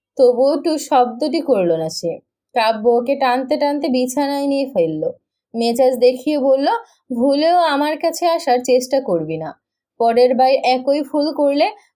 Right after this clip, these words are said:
তোকে আমি মেরে ফেলবো স্রোত। I repeat, মেরে ফেলবো।" কথাগুলো বলেই কাব্য চলে যাচ্ছিল। স্রোত দ্রুত উঠে দাঁড়িয়েছে।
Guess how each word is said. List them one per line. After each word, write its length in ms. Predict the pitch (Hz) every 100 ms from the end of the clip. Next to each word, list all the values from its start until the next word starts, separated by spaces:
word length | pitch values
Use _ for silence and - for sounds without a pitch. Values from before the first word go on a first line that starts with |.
| -
তোকে 280 | 311 320 330
আমি 180 | 330
মেরে 320 | 320 285 285 311
ফেলবো 360 | 285 208 170
স্রোত। 300 | 170 - 156 - _ _ _ _ -
I 180 | 240 262
repeat, 440 | 262 262 254 349 -
মেরে 280 | 262 254 262
ফেলবো।" 420 | 240 170 156 165 - _ _ _
কথাগুলো 540 | 226 247 269 240 262 269
বলেই 380 | 247 247 302
কাব্য 340 | 339 294 247 294
চলে 320 | 302 277 277
যাচ্ছিল। 520 | 190 165 - 185 165 - _ _ _
স্রোত 320 | - - 294 269
দ্রুত 340 | 294 330 339
উঠে 340 | 339 294 285
দাঁড়িয়েছে। 640 | 262 196 170 170 165 - 180